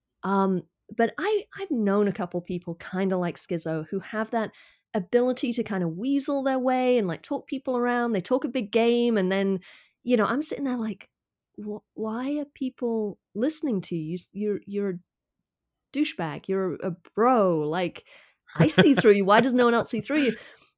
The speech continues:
Speaker 1: And I think the reason why we, the players, see through him is because Deacon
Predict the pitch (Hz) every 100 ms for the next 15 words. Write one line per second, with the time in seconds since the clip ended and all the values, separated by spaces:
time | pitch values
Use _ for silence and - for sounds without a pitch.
0 | - 247 247 294 - 226 233 254 247 220
1 | 196 180 214 226 185 - - _ 226 277
2 | 294 277 - 175 - 165 160 147 160 156
3 | 190 185 202 196 170 _ - 214 233 -
4 | 196 151